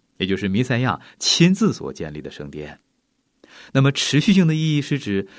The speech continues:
神对我们现今这个时代有话要说。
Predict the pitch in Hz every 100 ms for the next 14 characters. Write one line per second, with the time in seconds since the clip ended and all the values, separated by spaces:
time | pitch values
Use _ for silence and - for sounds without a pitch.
0 | - 120 123 107 90 101 - - 143 113
1 | 151 196 190 117 87 80 71 - _ -
2 | 78 80 76 69 - 76 73 73